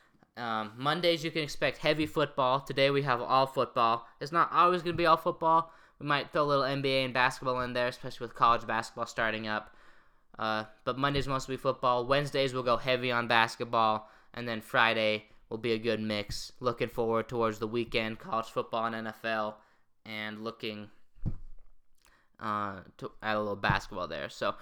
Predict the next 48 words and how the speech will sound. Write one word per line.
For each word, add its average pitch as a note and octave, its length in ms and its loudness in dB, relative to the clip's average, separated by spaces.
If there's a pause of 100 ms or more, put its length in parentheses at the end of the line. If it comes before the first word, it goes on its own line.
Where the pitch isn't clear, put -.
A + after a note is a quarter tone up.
(120)
Monday's C#3 400 0
heavy C3+ 200 0
football, A#2 600 0
Wednesday's B2 480 0
heavy A#2+ 200 0
basketball, A2 520 2
Friday's A2 460 0
our G#2+ 160 0
mix. G#2 480 -8 (520)
So - 140 -4
you B2 140 -2
can B2+ 80 -10
kinda A#2 300 -2
come B2 340 -2
back. A2 320 0 (160)
If - 120 -10
you C#3 60 -4
like C3 220 -2
all B2 260 6
of A#2+ 60 -4
it, A#2 180 -2 (220)
come A#2+ 200 -2
here A#2 120 -2
every A2+ 240 0
day. A2 380 2 (500)
If B2 180 -10
you B2 60 -4
don't, A#2+ 260 -2 (180)
you A#2+ 140 -8
know, A2+ 260 -4
wanna A2+ 220 0
hear A#2 160 -2
N A2 200 -2
B A2+ 120 2
A A2 100 2
talk G#2+ 420 4
or A#2 40 0
whatever, G#2+ 420 -2 (240)
maybe A#2+ 220 -4
Mondays A2+ 580 0
will A#2 100 -4
be G#2+ 120 -6
the A2 80 -2
day A2 220 -2
for G#2+ 160 -10
you. G#2+ 380 -2 (200)
Fridays A2 580 2
maybe. A2 440 -4